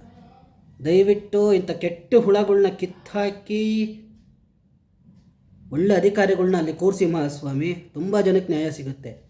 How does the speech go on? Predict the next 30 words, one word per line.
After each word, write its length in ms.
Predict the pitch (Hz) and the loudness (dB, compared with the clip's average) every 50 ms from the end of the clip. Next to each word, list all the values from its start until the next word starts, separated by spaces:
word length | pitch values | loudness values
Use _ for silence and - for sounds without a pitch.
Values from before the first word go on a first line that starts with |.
| _ _ _ - | _ _ _ -10
ಈಗಾಗಲೇ 380 | - 170 165 175 185 196 214 214 | -6 -2 0 0 0 2 2 2
ಅಲ್ಲಿ 160 | 214 208 196 | 4 4 2
ನಡೆದಿರೋ 400 | 180 175 175 - 202 214 214 214 | 2 0 0 0 0 2 2 4
ಅಂಥದ್ದು, 680 | 208 208 208 214 - 214 208 208 - - 208 214 214 208 | 2 0 0 -2 -2 -4 -4 -4 -4 -4 -2 0 0 0
ನಾನು 160 | 202 190 180 | 0 0 0
ಅನುಭವಿಸಿರೋ 500 | 170 180 185 185 208 202 202 214 202 202 | -2 -2 -2 0 -2 -2 0 0 0 2
ಅಂಥದ್ದು, 600 | 202 208 208 208 - 214 202 - - 214 208 214 214 | 2 0 -2 -2 -4 -6 -6 -6 -4 -4 -2 0 0
ನಾನು 200 | 202 185 180 180 | 2 2 2 0
ಅಲ್ಲಿ 140 | 175 175 180 | 0 0 -2
ಹೋಗ್ತಿದ್ದಾಗ 460 | 202 196 - 220 208 180 202 190 196 | -2 -4 -6 -8 -6 -4 -2 -2 -2
ಅಲ್ಲಿ 120 | 190 180 | -2 -2
ನೋಡಿರೋ 280 | 170 180 196 208 202 202 | 0 2 2 2 4 2
ಅಂಥದ್ದು 280 | 202 202 202 202 196 | 0 0 -2 -4 -4
ತುಂಬ 280 | 185 185 165 160 180 196 202 220 214 | -4 -4 -6 -4 -2 -2 -2 -2 0
ಕಣ್ಣಾರೆ 260 | 208 190 196 190 190 | 0 0 0 0 0
ನೋಡಿದ್ದೀನಿ 380 | 180 180 175 165 160 165 160 151 | 0 0 -2 -2 -4 -4 -4 -4
ನಾನು. 200 | 151 135 127 127 - - - - - - _ _ _ _ _ _ _ _ _ _ - | -4 -6 -8 -10 -12 -16 -20 -20 -20 -20 _ _ _ _ _ _ _ _ _ _ -8
ಮುಲಾಜೆ 500 | 139 151 165 180 185 196 196 185 196 202 | -6 -2 0 2 2 2 2 2 2 2
ಇಲ್ಲ, 160 | 196 202 196 196 190 190 - - - - _ _ _ - | 2 2 0 0 -2 -6 -10 -16 -20 -20 _ _ _ -8
ಫೀಸ್ 320 | - 170 202 220 220 214 | -2 0 2 2 2 2
ಅಂತೆ, 560 | 214 208 214 - 208 180 151 135 - - - - - - - _ _ _ - - - - _ - - 156 | 2 0 0 0 -2 -2 -2 -4 -8 -12 -20 -20 -20 -20 -20 _ _ _ -20 -20 -20 -20 _ -20 -12 -8
ಆಂಟಿಸಿಪೇಟರಿ 500 | 170 202 208 208 214 202 208 208 196 208 | -6 -4 -2 -2 -2 0 0 2 2 2
ಬಿಲ್ 160 | 190 196 196 | 2 2 0
ಸಬ್ಮಿಟ್ 320 | 196 196 175 180 202 202 202 | 0 0 2 2 0 0 2
ಮಾಡೋಕೆ 220 | 196 190 190 190 | -2 0 0 0
ಹೋದಾಗ 220 | 185 190 180 180 180 | -2 -2 -2 -2 -2
ಇನ್ಸ್‌ಪೆಕ್ಟ್ರಿಗೆ 580 | 185 175 175 180 - - 208 196 202 190 185 | -2 -2 -2 -2 -4 -4 -4 -4 -4 -6 -4
ಫೀಸ್ 220 | - 180 165 143 143 | -2 -2 -2 -2 -2
ಅಂತೆ, 640 | 135 135 - - 135 135 156 180 196 208 220 220 | -4 -6 -8 -10 -10 -10 -8 -6 -6 -4 -2 -2
ಆಮೇಲೆ 800 | 220 208 196 196 196 190 185 185 170 160 151 147 131 127 - - | -2 -2 0 0 0 0 0 0 0 -2 -2 -4 -4 -6 -10 -16